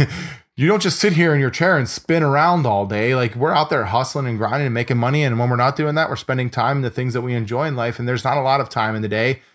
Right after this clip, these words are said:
And, uh, you can't be just giving that stuff away for free. So, um,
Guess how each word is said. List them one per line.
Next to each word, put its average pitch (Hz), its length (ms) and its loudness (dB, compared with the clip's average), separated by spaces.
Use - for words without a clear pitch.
And, 131 180 0
uh, 127 260 2
you 131 100 -2
can't 147 260 -2
be 139 80 -2
just 123 200 -4
giving 123 220 0
that 117 160 -4
stuff 113 200 -6
away 110 200 -4
for 101 160 -8
free. 135 320 -4
So, 113 360 -4
um, 110 480 -2